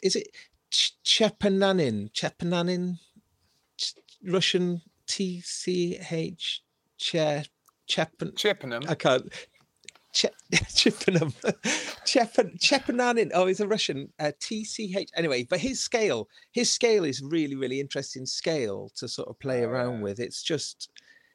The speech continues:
Speaker 1: like a semitone, tone, semitone, tone, semitone, s-, tone. It's like a nine,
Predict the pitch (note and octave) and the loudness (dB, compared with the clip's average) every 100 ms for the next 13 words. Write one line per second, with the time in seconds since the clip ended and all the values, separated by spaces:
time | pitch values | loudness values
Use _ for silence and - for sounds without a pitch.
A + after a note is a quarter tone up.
0 | _ _ _ A#2+ A2+ B2+ A2 G#2+ A#2 _ | _ _ _ -8 -6 -6 -6 -6 -10 _
1 | - D#3+ D3 C#3+ D3+ C3+ C3+ C#3 - - | -2 0 0 0 -2 -2 -2 -6 -14 -10
2 | C3+ B2 A#2 - B2+ B2+ B2+ A#2+ A#2+ A#2 | -4 -4 -4 -4 -2 -2 -4 -2 -2 -2
3 | C3 A#2+ A2+ A#2 - - - C#3 A#2+ A2 | -2 -2 -2 -6 -8 -14 -4 0 0 0
4 | C3+ B2 B2+ B2 A#2+ A#2 | -2 -2 -2 0 -2 -4